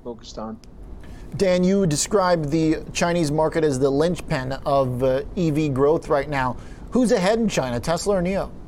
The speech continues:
Speaker 1: Right now, it's Tesla's world. Everyone else is paying rent. In, in terms of E V, you know, and I think you've seen that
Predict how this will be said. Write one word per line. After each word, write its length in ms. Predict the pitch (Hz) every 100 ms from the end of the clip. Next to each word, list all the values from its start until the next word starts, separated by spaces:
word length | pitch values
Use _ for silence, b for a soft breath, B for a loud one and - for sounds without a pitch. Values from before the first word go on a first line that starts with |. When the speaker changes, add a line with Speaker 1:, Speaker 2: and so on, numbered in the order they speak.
| - - - - - - -
Speaker 1:
Right 320 | 131 131 160 156
now, 200 | 156 139
it's 120 | -
Tesla's 480 | - 139 - 147 127
world. 300 | 135 127 123
Everyone 280 | 120 127
else 240 | 123 120 -
is 80 | -
paying 340 | 135 117 104
rent. 260 | 107 107 - -
In, 80 | 143
in 440 | 135 156 165 151
terms 320 | 143 180 147
of 60 | 147 -
E 360 | 165 147 123
V, 460 | 127 143 277 123 - B B B - -
you 40 |
know, 100 | 147
and 100 | 143
I 100 | 139
think 260 | 160 143 123
you've 300 | 135 143 120
seen 480 | - - 170 156 147
that 400 | 139 135 123